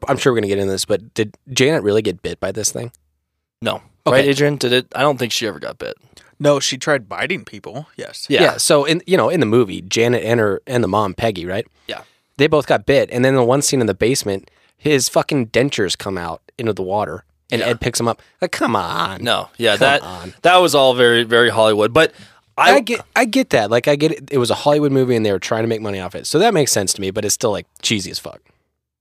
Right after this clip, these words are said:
Speaker 3: Actually, I'd wait. I'd wait for my point until after,
Speaker 2: Okay.
Speaker 3: after this first episode, 'cause I'm gonna just dig into the fucking Warrens. But <laughs>
Speaker 2: I think before we start, I think this story as a whole, like, the whole story, is better than the movie. If they just would have taken the facts, this, this,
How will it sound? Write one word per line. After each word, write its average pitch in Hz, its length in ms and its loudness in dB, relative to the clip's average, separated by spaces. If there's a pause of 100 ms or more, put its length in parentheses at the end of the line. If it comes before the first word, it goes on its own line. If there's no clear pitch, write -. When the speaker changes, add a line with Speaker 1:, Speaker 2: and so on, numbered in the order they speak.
(480)
Speaker 3:
Actually, 170 320 -2
I'd 147 100 -2
wait. 143 300 -4
I'd 143 140 -6
wait 147 200 -2
for 147 100 -14
my 131 140 -10
point 113 320 -16
until - 260 -14
after, 90 460 -14 (100)
Speaker 2:
Okay. 127 160 2
Speaker 3:
after 151 220 0
this 139 180 -8
first 123 280 -10
episode, 127 520 -8
'cause - 180 -12
I'm 127 200 -4
gonna 131 140 -4
just 123 340 -8
dig 110 200 -2
into 104 220 -8
the 107 100 -8
fucking 104 420 -4
Warrens. 107 500 -14
But 101 340 -10 (200)
<laughs> - 180 -12
Speaker 2:
I 160 160 4
think 196 320 0 (420)
before 131 360 4
we 131 80 2
start, 120 280 0
I 131 180 4
think 131 380 0 (680)
this 135 180 6
story 113 640 4
as 104 160 0
a 98 60 -4
whole, 107 340 2
like, 107 120 -4
the - 80 -10
whole 107 280 -2
story, 101 360 -4
is 104 100 -8
better 101 260 -6
than 98 80 -14
the 98 60 -10
movie. 98 380 -12
If 123 120 -8
they 139 140 4
just 165 220 0
would 156 80 2
have 123 80 0
taken 110 260 -4
the 107 80 -6
facts, 98 380 -6
this, 127 180 -2
this, 151 260 4